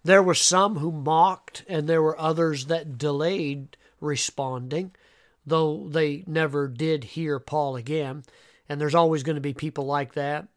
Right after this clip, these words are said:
There will be some that will mock, they will throw off, they will deride, uh, they will,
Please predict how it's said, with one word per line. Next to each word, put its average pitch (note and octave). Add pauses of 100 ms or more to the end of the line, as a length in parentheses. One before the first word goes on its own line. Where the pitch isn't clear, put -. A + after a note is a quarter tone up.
There D#3+
will D3+
be C#3+
some D3
that D#3
will D#3
mock, C3
they C#3
will C#3+
throw D3+
off, C3
they C#3+
will D3+
deride, C3 (540)
uh, D3
they D#3
will, D3+